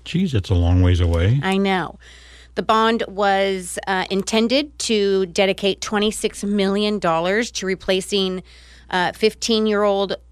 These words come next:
Speaker 2: fifteen-year-old fire engines, ladder trucks, and other life-saving equipment. Uh, the city s-, has already spent nearly twenty million on sixteen fire engines, two ladder trucks,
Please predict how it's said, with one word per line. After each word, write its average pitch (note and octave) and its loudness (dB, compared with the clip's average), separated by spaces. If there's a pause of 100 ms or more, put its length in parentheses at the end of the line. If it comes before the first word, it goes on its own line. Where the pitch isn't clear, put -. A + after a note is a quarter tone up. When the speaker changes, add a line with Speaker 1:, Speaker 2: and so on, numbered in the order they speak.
(640)
Speaker 2:
fifteen-year-old A#3+ -2
fire G#3 2
engines, A3+ -2
ladder F#3+ 0
trucks, A3 -2
and F3 -4
other G3 2
life-saving F3+ -4
equipment. G3 -6 (520)
Uh, F3+ 0
the F3+ -4
city G#3+ -2
s-, - -12 (180)
has F#3 -4
already G3 2
spent - -6
nearly F#3 -2
twenty G#3+ 0
million E3 -2
on E3+ -6 (600)
sixteen G#3+ -2
fire F#3 0
engines, F3+ -4 (460)
two A#3 0
ladder F#3 2
trucks, - -4